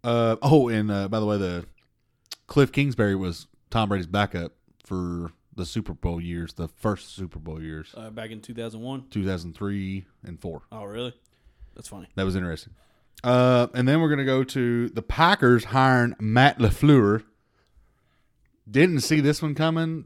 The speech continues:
Speaker 1: It was the Titans offensive coordinator. That's a weird one, especially for being that type of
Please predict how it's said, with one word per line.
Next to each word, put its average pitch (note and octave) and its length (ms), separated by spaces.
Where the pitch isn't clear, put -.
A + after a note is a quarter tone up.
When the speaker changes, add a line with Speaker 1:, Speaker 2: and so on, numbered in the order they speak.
Speaker 1:
It A2 160
was A2+ 140
the G#2+ 100
Titans B2+ 640
offensive A2+ 400
coordinator. D#3+ 640
That's C3 180
a A2 40
weird B2 400
one, D#3+ 220
especially C3 460
for A2+ 120
being A#2+ 340
that A#2 220
type B2+ 320
of G2+ 320